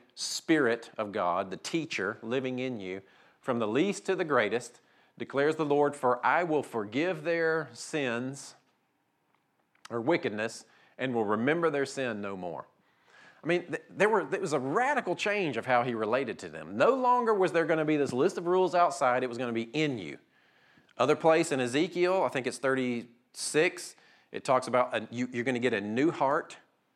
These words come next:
You're gonna get God's Spirit placed within you. And inwardly, you will know how to follow God. You do. You just, you know how to follow God better than you think that you do. If you've got the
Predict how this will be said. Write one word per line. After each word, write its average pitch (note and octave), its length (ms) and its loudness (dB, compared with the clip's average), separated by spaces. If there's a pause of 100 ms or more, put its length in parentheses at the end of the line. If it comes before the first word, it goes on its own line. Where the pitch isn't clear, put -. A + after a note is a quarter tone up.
(420)
You're A2+ 140 -4
gonna A#2 180 0
get B2 300 0
God's B2 320 2
Spirit D#3 640 0
placed C#3 440 2
within A#2+ 380 -2
you. G2+ 240 -6 (520)
And B2+ 180 -4 (120)
inwardly, E3+ 840 4 (220)
you B2+ 300 -2
will G3 260 6
know G3 560 8
how E3+ 460 4
to D#3 120 -6
follow C3 400 2
God. C3+ 380 2 (500)
You D#3 140 -2
do. B3+ 340 -2 (680)
You D#3+ 100 -8
just, A#3+ 200 -6
you G#3+ 160 0
know C4+ 160 6
how A#3 120 4
to G#3 60 2
follow F#3+ 300 2
God E3+ 260 0
better D3 180 4
than C#3 200 -4
you C3+ 100 -6
think F#3 220 -10
that - 180 -12
you D#2 100 -10
do. C#2+ 120 -14 (360)
If F#2 140 -12
you've G#2 120 -10
got D#3+ 300 4
the D#3+ 100 -8